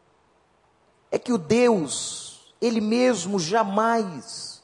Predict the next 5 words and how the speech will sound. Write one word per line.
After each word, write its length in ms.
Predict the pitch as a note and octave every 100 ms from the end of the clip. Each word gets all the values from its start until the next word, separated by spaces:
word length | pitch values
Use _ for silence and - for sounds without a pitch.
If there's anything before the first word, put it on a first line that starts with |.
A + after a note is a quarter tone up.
| -
jamais 1200 | D#3 A3 F3+ E3+ G3 F#3 C#3+ - - - - - _ _ _
permitirá 1000 | F#3+ E3 G3 - F3+ C3 C3 C#3+ G#2 - - _ _ _ _ _ _ _ _ _ _ _ _
que 200 | - E3+
haja 320 | C3+ D#3+ A2 C#3+
injustiça. 1200 | B2 B2 B2 - - - B2 A#2+ - - G#2+